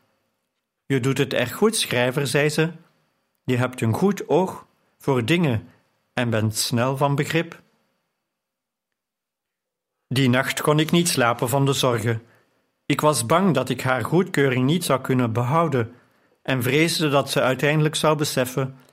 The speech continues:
dat ik helemaal niet zo goed was als ze dacht. Het was alsof ik steeds onzekerder werd,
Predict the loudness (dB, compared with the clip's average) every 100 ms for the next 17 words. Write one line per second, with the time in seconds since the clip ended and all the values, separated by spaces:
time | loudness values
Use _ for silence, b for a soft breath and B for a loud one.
0 | B -6 -4 -4 -2 0 0 0 0 -2
1 | -2 -2 -2 -2 -2 -2 -4 -8 -6 -4
2 | -4 -2 -4 -6 -20 _ _ _ _ _
3 | _ _ _ _ _ _ _ _ _ _
4 | _ _ _ -6 -6 0 0 2 0 0
5 | -2 -2 0 2 2 0 0 2 2 2
6 | 0 -2 0 0 -2 -6